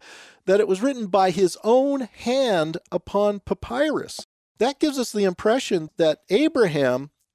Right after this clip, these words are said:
is the one doing the writing. In other words, this is an autograph of an ancient patriarch. Can you imagine how much that would be worth? We have no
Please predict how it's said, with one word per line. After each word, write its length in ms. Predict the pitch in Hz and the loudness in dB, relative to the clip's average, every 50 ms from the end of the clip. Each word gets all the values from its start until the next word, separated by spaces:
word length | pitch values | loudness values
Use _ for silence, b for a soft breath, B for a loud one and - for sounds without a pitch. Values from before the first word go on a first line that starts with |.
| _ _ _ | _ _ _
is 220 | - 214 226 180 180 | -4 -4 -2 2 2
the 100 | 220 208 | 2 4
one 360 | 196 214 226 247 262 247 214 | 4 4 4 4 2 -2 -4
doing 380 | 180 190 226 233 226 226 220 | -2 0 2 2 2 2 2
the 120 | 202 196 180 | 2 0 0
writing. 480 | 165 175 196 233 285 294 262 170 143 | 2 2 2 2 2 2 0 -2 -2
In 120 | 143 160 180 | -2 0 0
other 220 | 233 277 277 294 | 0 0 0 2
words, 280 | 254 233 202 160 - 160 | 2 2 2 2 0 -2
this 260 | 165 233 277 - - | -2 -2 -2 -2 -6
is 240 | 254 220 233 208 180 | -6 -4 -4 -4 -4
an 160 | 190 175 180 - _ | -4 -6 -8 -10 _
autograph 1080 | - 190 214 247 294 311 320 254 160 127 131 120 110 98 92 98 110 139 - - - - _ _ _ _ _ - | -4 -2 0 0 2 2 2 0 0 0 0 0 2 0 0 -2 -4 -6 -10 -14 -20 -20 _ _ _ _ _ -2
of 280 | - 233 247 240 226 - - | 0 2 2 2 2 0 -2
an 160 | 214 214 208 214 - | 0 0 0 -2 -4
ancient 600 | - 233 269 302 285 - - - 269 254 233 - _ _ _ _ | -6 -4 -4 -4 -6 -6 -4 -4 -4 -6 -6 -12 _ _ _ _
patriarch. 960 | - - - 262 302 302 - - - 196 160 135 113 90 - - - - - - _ _ _ _ _ _ - | -12 -8 -4 -4 -4 -4 -2 0 2 2 4 4 2 0 -2 -8 -14 -20 -20 -20 _ _ _ _ _ _ -2
Can 180 | - 196 185 | -2 0 0
you 220 | 196 240 294 311 285 | 2 2 2 2 2
imagine 680 | 196 156 147 151 156 151 151 160 185 185 - 262 269 226 | 2 0 0 0 0 0 0 0 -2 -4 -4 -6 -4 -2
how 180 | 180 202 175 | -2 0 0
much 320 | 165 151 156 190 233 - - | 0 2 2 0 0 0 -4
that 340 | 156 139 151 185 - - 214 | -4 -2 -2 -2 -2 -2 0
would 240 | 214 214 175 147 | 0 0 0 0
be 180 | 139 156 147 139 | -4 -4 -2 -2
worth? 680 | 123 117 117 120 127 143 160 208 294 311 - - - - _ _ _ _ _ _ | -2 -4 -2 2 4 4 6 4 4 2 0 0 -2 -4 _ _ _ _ _ _
We 200 | - 247 302 285 | -2 0 0 0
have 340 | 233 247 269 311 311 320 339 | 0 -2 -2 -2 -2 -2 0
no 380 | 277 233 214 180 151 117 110 | 2 2 4 6 6 4 2